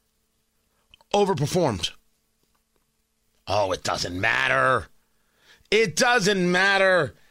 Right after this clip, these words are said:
It's gonna be the same issue in South Carolina. It'll be the same issue into Super Tuesday.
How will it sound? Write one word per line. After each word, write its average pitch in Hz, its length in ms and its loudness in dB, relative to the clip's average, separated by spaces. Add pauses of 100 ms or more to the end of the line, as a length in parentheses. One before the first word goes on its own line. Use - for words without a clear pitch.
(220)
It's 156 160 -2
gonna 196 140 0
be 175 60 2
the 160 100 0
same 254 380 2
issue 220 320 2
in 185 120 0
South 214 380 0
Carolina. 190 640 2
It'll 180 40 0
be 165 100 2
the 147 100 0
same 226 400 2
issue 185 340 2
into 160 160 0
Super 196 420 0
Tuesday. 165 840 0